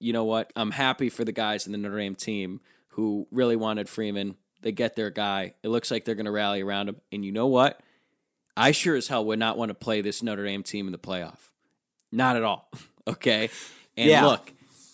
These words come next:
Speaker 1: this might not be a team that's more talented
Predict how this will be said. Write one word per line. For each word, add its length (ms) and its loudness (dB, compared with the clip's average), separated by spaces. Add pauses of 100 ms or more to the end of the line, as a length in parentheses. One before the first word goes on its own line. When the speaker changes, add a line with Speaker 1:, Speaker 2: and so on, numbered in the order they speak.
Speaker 1:
this 240 6
might 240 8
not 300 4
be 380 4 (340)
a 40 4
team 500 -2 (120)
that's 220 2
more 160 4
talented 600 0